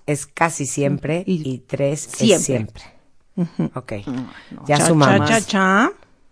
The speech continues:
Speaker 1: ¿Cuánto estás? No, no empieces
Speaker 3: No.
Speaker 1: a cambiar tus
Speaker 3: Es que puse, es que
Speaker 1: Ay.
Speaker 3: era,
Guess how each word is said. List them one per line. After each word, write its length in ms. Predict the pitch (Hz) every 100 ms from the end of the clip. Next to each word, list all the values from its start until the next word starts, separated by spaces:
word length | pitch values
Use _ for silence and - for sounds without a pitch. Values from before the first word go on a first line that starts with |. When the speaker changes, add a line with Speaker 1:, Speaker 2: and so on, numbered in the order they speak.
| _ _ _ -
Speaker 1:
¿Cuánto 320 | 156 156 160
estás? 420 | 147 147 131 - _ _ -
No, 160 | 196
no 100 | 233
empieces 260 | 269 302 202 208
Speaker 3:
No. 40 | 240
Speaker 1:
a 60 |
cambiar 460 | 196 185 196 202 208
tus 120 | 190
Speaker 3:
Es 100 | -
que 100 | 247
puse, 380 | - 262 - 277
es 140 | - 233
que 180 | 262 214
Speaker 1:
Ay. 160 | 220
Speaker 3:
era, 240 | 214 196